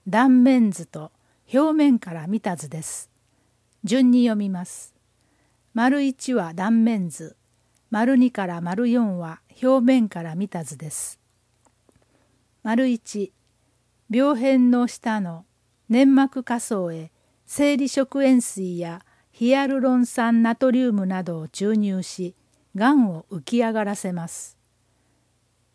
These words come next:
丸二、高周波ナイフを用いて病変周囲の粘膜を少しずつ切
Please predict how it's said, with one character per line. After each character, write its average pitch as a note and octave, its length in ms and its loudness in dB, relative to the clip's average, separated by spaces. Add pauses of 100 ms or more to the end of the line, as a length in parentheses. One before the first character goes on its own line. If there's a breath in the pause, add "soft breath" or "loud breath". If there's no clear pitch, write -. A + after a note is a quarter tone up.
(240)
丸 A3+ 260 0
二、 A3+ 280 0 (680)
高 D4 220 4
周 C#4+ 260 -4
波 C4 180 -2
ナ B3+ 200 2
イ A3+ 80 -2
フ E3+ 200 -10
を E3 140 -10
用 F3+ 320 -8
い F3+ 120 -8
て - 280 -16 (420)
病 B3+ 280 2
変 C4+ 280 2
周 C#4+ 360 -2
囲 G3 100 -2
の F3 160 -6
粘 A3+ 240 2
膜 F3+ 400 -6
を E3 140 -12 (160)
少 - 320 -2
し C#4+ 160 -8
ず C4+ 180 -6
つ F3+ 140 -12
切 A#3 260 -6